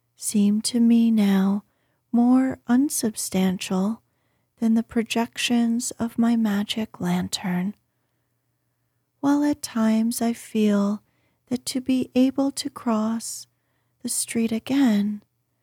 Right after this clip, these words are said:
and to engage a room across the street in the old hostelry, from whose windows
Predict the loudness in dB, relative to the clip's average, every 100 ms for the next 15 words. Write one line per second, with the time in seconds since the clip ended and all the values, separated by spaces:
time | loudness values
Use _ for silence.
0 | _ _ _ _ _ -6 -6 -4 0 0
1 | 0 -2 -2 0 0 -2 -6 -10 -6 -4
2 | 0 2 2 2 0 -2 -6 _ _ _
3 | _ _ _ _ _ -10 -4 -2 -4 -8
4 | -8 -8 -8 -2 -2 -2 -4 -12 _ _
5 | _ _ _ _ _ _ _ 0 2 0
6 | 0 2 2 0 -6 -10 -8 -6 -6 -2
7 | 0 2 2 0 -4 _ _ _ _ _
8 | _ _ _ _ _ _ _ -2 0 2
9 | 0 0 0 2 4 2 2 0 -2 -4
10 | -8